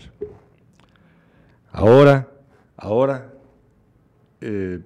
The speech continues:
si yo saliese a la calle para hacer un reporte de, ¿qué? ¿Qué le gusta a usted? ¿Mataron a alguien? Yo puedo ir,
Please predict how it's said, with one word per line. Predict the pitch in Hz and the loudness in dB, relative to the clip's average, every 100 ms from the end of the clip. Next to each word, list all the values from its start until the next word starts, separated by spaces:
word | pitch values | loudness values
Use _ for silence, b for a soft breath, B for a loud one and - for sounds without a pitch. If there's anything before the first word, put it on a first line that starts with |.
| _ _ _ _ _ _ _ _ _ _ _ _ _ _ _ | _ _ _ _ _ _ _ _ _ _ _ _ _ _ _
si | - 127 | -10 -6
yo | 147 | -6
saliese | 156 175 160 160 131 - 87 85 _ | -6 -8 -4 -6 -6 -12 -18 -20 _
a | 107 | -12
la | 104 | -12
calle | 104 139 143 113 | -4 -2 -2 -6
para | - 104 104 101 92 - | -8 -10 -8 -10 -14 -18
hacer | 95 101 98 131 | -16 -16 -12 -12
un | 143 | -10
reporte | 120 - 135 120 113 | -12 -6 -4 -4 -6
de, | 101 95 95 - - | -6 -6 -10 -16 -10
¿qué? | 127 - - _ | -10 -10 -20 _
¿Qué | 127 | -8
le | 127 | -6
gusta | 127 120 117 | -6 -10 -14
a | |
usted? | 104 123 104 78 _ b b b b b b _ _ - | -12 -10 -12 -14 _ b b b b b b _ _ -18
¿Mataron | 98 - 120 120 | -16 -8 -8 -6
a | 117 | -6
alguien? | 151 120 92 80 80 _ - | -8 -10 -14 -20 -20 _ -10
Yo | 139 | -10
puedo | 202 202 180 | -8 -8 -8
ir, | 196 - | -10 -14